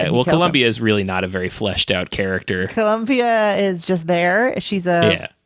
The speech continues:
Speaker 1: a l-, girl who likes, loved Eddie.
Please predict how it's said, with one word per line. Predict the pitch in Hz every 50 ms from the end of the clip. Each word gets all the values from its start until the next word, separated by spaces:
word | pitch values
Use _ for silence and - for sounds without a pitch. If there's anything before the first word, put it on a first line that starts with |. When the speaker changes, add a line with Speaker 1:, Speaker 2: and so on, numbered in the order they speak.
| _ _ _ _ -
Speaker 1:
a | - 170
l-, | 165 165 170
girl | 156 170 170 175 185 202 208 208
who | 202 196 196 196 196 196
likes, | 190 185 196 196 - - - _ _ _ _ _ _ -
loved | 180 190 190 196 185 180
Eddie. | 202 - 180 175 165 156 165 170